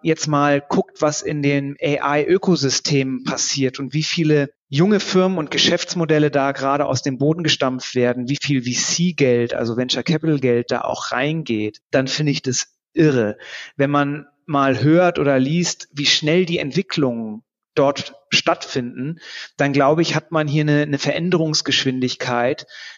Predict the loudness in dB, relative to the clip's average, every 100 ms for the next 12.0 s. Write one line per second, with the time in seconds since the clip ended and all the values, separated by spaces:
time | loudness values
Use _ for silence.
0 | _ -4 0 0 0 0 0 0 0 0
1 | 0 -2 0 2 2 0 0 2 2 2
2 | -2 -4 -4 -4 -2 -2 0 0 0 -6
3 | -8 0 4 4 2 -2 -2 -4 -6 -8
4 | -8 -12 -14 _ -6 -2 0 0 0 0
5 | -2 -2 0 2 0 2 0 2 2 4
6 | 2 0 -2 -4 -2 0 0 0 -2 -2
7 | -2 -6 -6 -4 -4 -4 -6 -8 -10 -10
8 | -12 _ -2 2 2 2 -2 -2 -2 0
9 | 0 0 0 2 2 0 0 0 -2 0
10 | 2 2 0 0 -2 0 2 2 0 -2
11 | -4 -4 -2 -4 -4 -4 -4 -4 -8